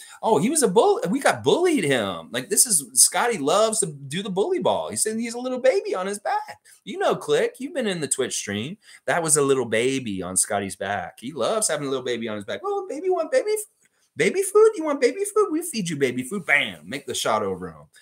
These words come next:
You know, 'cause Derek White, they're licking their lips. It's like us saying, they're gonna look for the mismatch. They'll say, "Who's Derek White guarding?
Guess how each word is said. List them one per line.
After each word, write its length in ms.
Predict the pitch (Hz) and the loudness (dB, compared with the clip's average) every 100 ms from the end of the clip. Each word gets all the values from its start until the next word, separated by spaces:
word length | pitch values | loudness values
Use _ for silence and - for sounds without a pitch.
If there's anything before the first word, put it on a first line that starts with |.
| - - | -20 -8
You 80 | 110 | -2
know, 120 | 107 | -2
'cause 140 | 107 | -4
Derek 320 | 117 147 240 160 | 0 2 4 2
White, 180 | 185 | 2
they're 160 | 175 311 | 2 2
licking 300 | 214 - 254 | 0 0 -2
their 140 | 262 | -2
lips. 440 | 294 392 135 - - | 0 0 -2 -4 0
It's 140 | - | 2
like 160 | 202 233 | 2 2
us 180 | 226 - | 4 4
saying, 440 | 320 294 139 - - - | 2 -2 -4 -6 -12 -4
they're 100 | 139 | 0
gonna 160 | 226 | 4
look 180 | 196 - | 4 4
for 80 | 98 | 2
the 80 | 90 | 0
mismatch. 520 | 196 233 127 104 - | 2 2 2 -2 -2
They'll 80 | - | -2
say, 100 | 107 | -2
"Who's 240 | 185 135 | -4 -2
Derek 260 | 123 123 104 | 0 0 0
White 320 | 110 110 - | 0 0 0
guarding? 480 | 104 107 92 73 | -4 -2 -4 -8